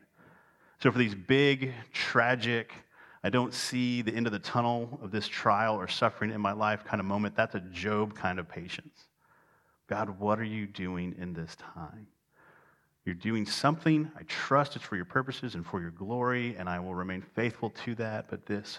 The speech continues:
hurts. This is un-, unpleasurable. This is just, it's hard. Those are the Job kind of moments. But then we've got the farmer kind of moments, which I think are kind of the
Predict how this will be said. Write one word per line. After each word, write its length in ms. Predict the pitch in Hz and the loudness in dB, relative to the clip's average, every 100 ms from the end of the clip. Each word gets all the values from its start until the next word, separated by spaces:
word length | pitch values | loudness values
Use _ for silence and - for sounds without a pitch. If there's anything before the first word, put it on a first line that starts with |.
| - | -14
hurts. 600 | - 127 127 131 - - | 0 4 4 4 -2 -10
This 200 | 190 - | -8 -8
is 320 | 87 - - _ _ _ - _ | -10 -12 -16 _ _ _ -20 _
un-, 100 | 185 - - - | -12 -12 -14 -8
unpleasurable. 1200 | - 92 90 82 _ _ - 139 135 120 127 120 | -6 -6 -6 -10 _ _ 0 2 4 2 0 -2
This 220 | 104 - | -6 -8
is 260 | 95 87 - - | -8 -10 -14 -8
just, 200 | 98 - _ - - - - | -8 -8 _ -20 -18 -20 -2
it's 280 | 104 - - | -2 -2 -12
hard. 680 | - - - 113 110 90 - - _ - - - _ _ _ | -14 -14 -4 0 4 4 2 -10 _ -20 -20 -20 _ _ _
Those 220 | 110 117 | 2 4
are 20 | |
the 120 | 110 90 | 2 -2
Job 440 | 85 101 101 90 | 0 2 2 0
kind 240 | - 90 | -2 -2
of 60 | 82 | 0
moments. 420 | 82 76 - - - - _ _ _ _ _ _ _ - | -2 -6 -12 -18 -20 -20 _ _ _ _ _ _ _ -2
But 140 | - | 0
then 100 | 143 | 2
we've 100 | 165 | 2
got 160 | 170 165 | 0 -2
the 80 | - | 0
farmer 320 | 139 151 123 | 2 2 0
kind 200 | - 85 | 0 0
of 80 | 78 | -2
moments, 340 | 78 92 - - _ _ _ - | -8 -14 -20 -20 _ _ _ -4
which 180 | 101 | -2
I 80 | 156 | -2
think 260 | 156 143 - | -2 -2 -4
are 140 | 127 131 - | -10 -12 -4
kind 220 | 104 107 | -2 0
of 100 | 107 | 0
the 160 | 117 | 0